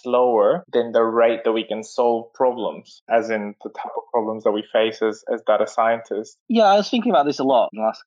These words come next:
Speaker 2: couple of years. I think my initial approach sometimes has been too collaborative. I've worked with people where basically they saw me as a threat. If I did a good job, it showed that they did a bad job. And
Speaker 1: Uh-huh.
Speaker 2: because they didn't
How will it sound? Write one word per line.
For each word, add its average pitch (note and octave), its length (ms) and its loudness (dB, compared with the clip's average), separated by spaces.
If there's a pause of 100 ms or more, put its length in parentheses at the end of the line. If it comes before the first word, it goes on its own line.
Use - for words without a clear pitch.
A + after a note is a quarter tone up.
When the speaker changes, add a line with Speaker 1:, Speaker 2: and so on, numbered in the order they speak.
Speaker 2:
couple A#2 200 -14
of F#2+ 80 -12
years. A2 540 -2
I - 60 -6
think E3+ 140 -2
my D3 100 4
initial D3 400 2
approach D3 440 -2
sometimes C#3+ 600 0
has A2 120 -14
been A#2+ 220 -4
too B2+ 220 2
collaborative. C#3 600 0 (140)
I've A#2 220 0 (180)
worked B2 480 0 (220)
with A2 460 0 (120)
people A#2 520 0
where A2 420 4
basically F3+ 400 0
they D3 100 4
saw E3 160 0
me D3+ 120 2
as B2 80 0
a - 20 -8
threat. - 460 -2 (260)
If C#3 220 -2 (240)
I C3 140 2
did C3+ 140 -4
a C3 40 -2
good C#3 160 -4
job, C3+ 320 2 (120)
it - 200 -10
showed B2 260 0
that A#2 160 2
they A#2 140 0
did A2 140 -6
a G#2 40 -10
bad A#2 200 0
job. C3+ 260 0 (160)
And G#2+ 240 0
Speaker 1:
Uh-huh. A2+ 100 -4
Speaker 2:
because B2 460 -4
they A#2 160 0
didn't A#2 340 -4